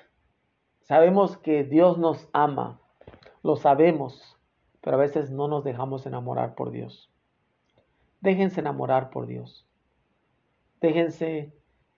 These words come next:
moldear por Dios. Déjense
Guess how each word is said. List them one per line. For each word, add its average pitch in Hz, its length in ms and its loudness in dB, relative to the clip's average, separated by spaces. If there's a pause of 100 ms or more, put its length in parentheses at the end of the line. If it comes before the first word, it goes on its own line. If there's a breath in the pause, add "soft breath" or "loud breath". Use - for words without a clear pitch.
(220)
moldear 143 640 0
por 127 200 -8
Dios. 123 420 -14 (580)
Déjense 156 540 -4